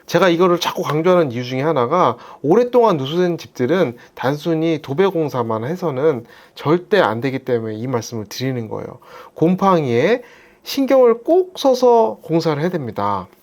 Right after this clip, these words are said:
아, 피해 현장에 도착해서 방문을 열었는데 곰팡이 냄새가 심했어요. 일단 당연한 얘기지만 이 방에는 아무도 살 수가 없었는데요.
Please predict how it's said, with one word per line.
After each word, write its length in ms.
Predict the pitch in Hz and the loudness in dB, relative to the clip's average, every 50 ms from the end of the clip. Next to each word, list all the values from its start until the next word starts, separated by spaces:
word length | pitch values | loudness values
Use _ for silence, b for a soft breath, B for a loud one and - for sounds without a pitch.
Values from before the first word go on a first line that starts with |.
| _ _ | _ _
아, 640 | - 131 131 135 135 131 135 135 131 131 131 131 135 - | -2 0 2 4 4 2 2 0 0 0 -2 -2 -4 -4
피해 180 | - 240 240 | 0 2 4
현장에 280 | 240 247 233 240 214 185 | 4 4 4 4 2 2
도착해서 880 | - 151 - 180 180 180 185 170 - 156 143 143 156 151 139 120 113 - | -2 -2 0 0 0 2 0 0 2 4 4 4 6 6 4 4 2 0
방문을 460 | - 120 135 156 170 175 180 170 147 123 | -4 -4 -2 0 2 2 2 4 4 4
열었는데 680 | 117 127 139 139 135 123 113 107 113 113 120 120 117 117 - | 4 2 2 0 -2 -4 -2 0 2 2 4 2 2 0 -2
곰팡이 380 | - 131 151 - 175 180 180 | -4 -6 -4 0 0 0 2
냄새가 800 | 160 139 123 120 117 123 120 117 123 117 117 113 113 110 110 - - - - - - 71 69 - - | 2 0 -2 -4 -2 -2 0 2 2 0 0 0 0 -2 -4 -4 -8 -12 -16 -18 -20 -20 -20 -16 -12
심했어요. 480 | - - 233 226 185 - - 107 92 - - _ _ - | -8 -4 -4 -4 -4 -4 -8 -12 -12 -14 -16 _ _ -16
일단 200 | 180 - 170 - | -4 -2 -2 -2
당연한 520 | - - 156 156 180 185 180 180 165 151 | 0 0 0 2 4 4 4 4 2 2
얘기지만 680 | 120 117 120 123 - - 120 135 160 147 120 101 - - | 0 -2 -2 -6 -6 -4 0 0 2 2 0 -2 -6 -10
이 180 | 127 131 143 151 | -10 -10 -10 -10
방에는 800 | 147 - 101 117 123 - 156 139 113 107 117 131 120 101 92 - B B B B B B | -10 -8 -8 -8 -4 -2 -2 -2 -2 -4 -6 -6 -6 -8 -10 -14 B B B B B B
아무도 640 | - 110 139 156 170 175 170 - 156 135 127 127 123 | 0 0 2 4 4 2 2 2 -2 -2 -2 -4 -6
살 240 | 123 - - 277 277 | -6 -2 -2 -2 -2
수가 260 | - - - - 120 | -2 -8 0 0 0
없었는데요. 720 | 113 - - 120 113 110 104 101 110 135 156 131 110 - | 0 2 -2 -4 -4 -4 -6 -4 -2 0 0 0 0 -2